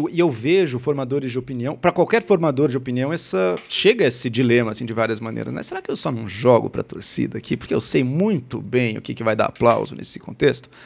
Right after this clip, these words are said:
Mas daí você escolhe, você tem uma integridade de um pensamento que tem, quer ficar de pé por conta própria,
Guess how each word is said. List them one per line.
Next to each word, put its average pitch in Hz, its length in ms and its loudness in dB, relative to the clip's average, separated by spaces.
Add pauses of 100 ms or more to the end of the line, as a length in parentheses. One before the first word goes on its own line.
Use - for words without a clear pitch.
(320)
Mas 147 120 0
daí 151 100 10
você 175 200 4
escolhe, 151 300 2
você 120 200 0
tem 196 320 0
uma 214 100 2
integridade 143 640 2
de 110 80 -4
um 123 60 -2
pensamento 143 640 0
que - 120 -12
tem, 131 340 0 (260)
quer 135 160 2
ficar 135 480 2
de 135 160 2
pé 123 280 4
por 127 160 2
conta 131 220 2
própria, 185 440 2